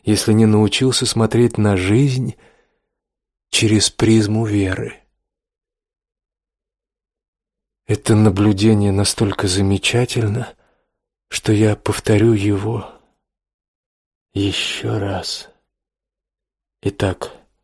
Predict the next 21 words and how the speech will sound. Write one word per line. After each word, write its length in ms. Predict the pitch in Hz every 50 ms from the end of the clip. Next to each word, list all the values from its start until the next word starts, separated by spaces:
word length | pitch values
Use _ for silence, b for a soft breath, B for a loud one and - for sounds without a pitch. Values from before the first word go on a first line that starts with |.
| _ _ _ _ _ _ _ _ _ _ _ _ _ _ -
доктор 480 | 98 92 110 101 - - - 104 98 95
Карл 380 | - - 110 104 98 98 95
Юнг 440 | 98 92 95 98 107 113 110 - - -
писал: 640 | - 98 - - - 104 90 85 - - - - _ _ _ _ _ _ _ _ _ _ _ _ _ _ _ _ _ _ _ _ _ _ _ _ _ _ _ _ _ -
«За 180 | 98 92 95
последние 800 | - - 110 101 - - - 113 123 127 120 117 113 110 110 107
тридцать 560 | - - 104 104 101 98 - - 104 - -
лет 320 | 107 113 127 127 - - B B B B B B B B B B B B B _ _ _ _ -
ко 140 | - - 101
мне 200 | 101 107 110 107
за 140 | 92 101 101
консультацией 800 | - - 101 - - - 101 - - 139 135 - - - 117 107
обращались 760 | 92 101 104 107 101 - - 127 120 113 113 101 - -
люди 420 | 110 110 127 131 123 113 120 113 B B B B B B B B B B B -
из 200 | - 110 - -
всех 400 | - - - - 139 143 135 -
цивилизованных 840 | - - 127 113 113 110 113 110 101 117 120 117 117 113 110 113 104 -
стран 420 | - - - 113 110 110 110 104
мира. 440 | 95 90 87 87 - 110 110 - _ _ _ _ _ _ _ _ _ _ _ _ _ _ _ _ _ _ _ _ _ _ _ -
Я 300 | 98 101 123 135 143 135
работал 680 | 131 127 120 113 131 143 139 - 135 127 120 107 -